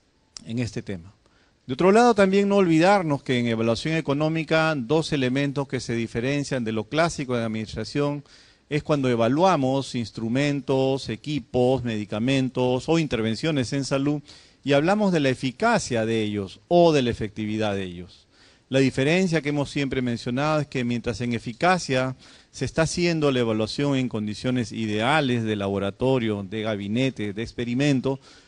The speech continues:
de experimentación no en la, el sitio real, esto cuando es así, en laboratorio, gabinete, en condiciones ideales, eso se llama una evaluación de tipo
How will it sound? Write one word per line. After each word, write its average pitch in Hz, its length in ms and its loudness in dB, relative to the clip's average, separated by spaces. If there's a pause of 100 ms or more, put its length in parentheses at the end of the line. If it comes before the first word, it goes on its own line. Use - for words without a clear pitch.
de 117 80 -8
experimentación 110 880 -4 (180)
no 139 460 4
en 104 140 -8
la, 101 180 -12
el 95 80 -16
sitio 107 720 -6
real, 120 420 -2 (580)
esto 151 440 0
cuando 113 320 -4
es 131 120 -6
así, 123 460 -2
en 101 160 -10
laboratorio, 117 800 2
gabinete, 107 720 -2
en 101 200 -8
condiciones 101 600 -6
ideales, 175 720 0
eso 120 260 -6
se 139 160 -4
llama 123 220 -2
una 123 100 -2
evaluación 110 540 -4
de 107 100 -4
tipo 127 400 -2